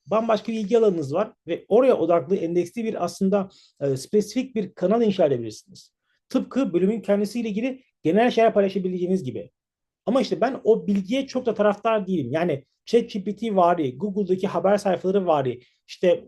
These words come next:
e, klasik bilgiler paylaşmak bence doğru bir yaklaşım değil. Sizi ön plana çıkartmaz.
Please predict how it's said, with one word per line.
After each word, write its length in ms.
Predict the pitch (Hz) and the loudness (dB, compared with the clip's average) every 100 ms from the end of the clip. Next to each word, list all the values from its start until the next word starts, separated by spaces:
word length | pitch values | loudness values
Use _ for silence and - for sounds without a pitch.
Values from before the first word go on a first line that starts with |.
| - | -6
e, 220 | 165 143 | -2 -2
klasik 440 | 139 202 202 208 170 | 4 4 4 -4 -6
bilgiler 340 | 175 170 220 | -2 4 4
paylaşmak 540 | 202 180 170 196 - _ _ _ | 4 0 0 -6 -8 _ _ _
bence 480 | - 240 214 233 185 | -2 0 0 -2 2
doğru 240 | 175 185 | 4 4
bir 60 | 214 | 4
yaklaşım 380 | 196 170 - 185 | 2 0 -4 -4
değil. 180 | 151 - _ _ | -4 -10 _ _
Sizi 240 | - 202 | -8 0
ön 120 | 262 202 | 2 2
plana 180 | 214 | 0
çıkartmaz. 640 | 208 185 165 147 113 - | 0 -2 -2 -4 -6 -8